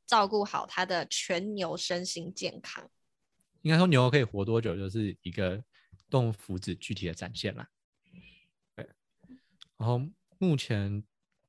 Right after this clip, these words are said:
Speaker 2: 世界的目标是什么？什么八岁七胎、九岁八胎、八岁七胎吧？
Speaker 1: 八岁七胎，八岁七胎是现在目前，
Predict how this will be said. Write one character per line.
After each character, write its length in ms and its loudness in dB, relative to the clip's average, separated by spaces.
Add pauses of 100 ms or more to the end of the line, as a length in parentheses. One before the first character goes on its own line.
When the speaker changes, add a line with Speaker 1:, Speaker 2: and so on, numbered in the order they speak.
(140)
Speaker 2:
世 320 2
界 200 4
的 100 0
目 180 -2
标 280 0
是 80 -2
什 100 -10
么？ 340 -10 (400)
什 60 -14
么 160 -10
八 260 4
岁 240 0
七 280 -6
胎、 240 -2
九 180 -8
岁 160 -6
八 180 -4
胎、 280 -10
八 120 0
岁 160 0
七 220 -6
胎 160 -6
吧？ 220 -8 (100)
Speaker 1:
八 180 0
岁 160 2
七 220 -8
胎， 160 -8
八 180 -10
岁 140 -10
七 140 -8
胎 200 -16
是 140 -16
现 160 -14
在 100 -14
目 220 -12
前， 200 -14